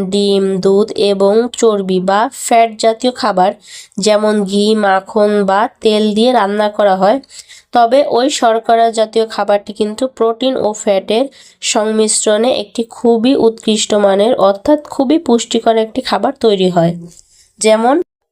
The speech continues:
আপনি যদি সুজিতে ডিম আর দুধ মিশান, তাহলে কিন্তু আপনার বাচ্চার হাড় মজবুত হবে এবং বাচ্চার উচ্চতা বাড়বে। আর যদি ঘি, তেল অথবা মাখন দিয়ে সুজি রান্না করেন, তাহলে কিন্তু আপনার বাচ্চাকে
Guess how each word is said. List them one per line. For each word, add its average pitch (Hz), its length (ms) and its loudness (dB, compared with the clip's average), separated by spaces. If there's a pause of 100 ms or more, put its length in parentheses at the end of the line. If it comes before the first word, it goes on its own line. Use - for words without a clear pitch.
(100)
আপনি 214 340 0 (140)
যদি 285 220 2
সুজিতে 233 480 0 (160)
ডিম 247 200 4 (180)
আর 220 140 4
দুধ 220 260 2
মিশান, 196 300 2
তাহলে 233 360 0 (120)
কিন্তু 247 240 0 (160)
আপনার 208 260 0 (120)
বাচ্চার 202 360 2 (120)
হাড় 208 280 -2
মজবুত 190 460 0
হবে 180 240 2 (240)
এবং 202 180 2 (120)
বাচ্চার 208 320 0 (100)
উচ্চতা 226 440 0
বাড়বে। 175 300 2 (760)
আর 233 80 2 (120)
যদি 269 180 4 (120)
ঘি, 247 140 6 (160)
তেল 254 220 2 (140)
অথবা 226 280 0 (120)
মাখন 202 360 0
দিয়ে 240 160 2
সুজি 233 260 2
রান্না 226 360 2
করেন, 247 180 2 (120)
তাহলে 233 260 0 (100)
কিন্তু 240 220 0 (100)
আপনার 202 320 0
বাচ্চাকে 196 460 -2